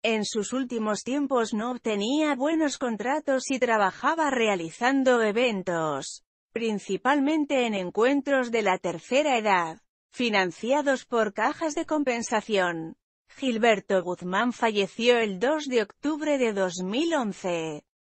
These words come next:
tras sufrir una hemorragia cerebral.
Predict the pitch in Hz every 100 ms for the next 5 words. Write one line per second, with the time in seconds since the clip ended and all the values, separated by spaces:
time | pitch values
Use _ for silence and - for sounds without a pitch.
0 | _ 226 208 196 - 175 185 226 254 262
1 | 254 233 208 202 214 269 - 262 - 226
2 | 208 196 185 165 139